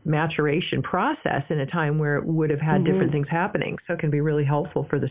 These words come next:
Speaker 1: speech. So for somebody who, um, you're watching, you know, some of these, may, they may get a headache or something if it's too quickly. Do you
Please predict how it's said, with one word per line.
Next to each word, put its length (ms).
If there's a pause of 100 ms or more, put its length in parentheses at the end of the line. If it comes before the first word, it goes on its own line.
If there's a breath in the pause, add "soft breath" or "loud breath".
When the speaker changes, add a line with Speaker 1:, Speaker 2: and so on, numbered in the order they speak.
Speaker 1:
speech. 460 (760 loud breath)
So 380
for 200
somebody 460
who, 460
um, 440
you're 180
watching, 920
you 80
know, 180 (120)
some 160
of 40
these, 200 (240)
may, 240
they 100
may 140
get 120
a 60
headache 340
or 100 (180)
something 240
if 80
it's 180
too 140
quickly. 560 (640)
Do 80
you 100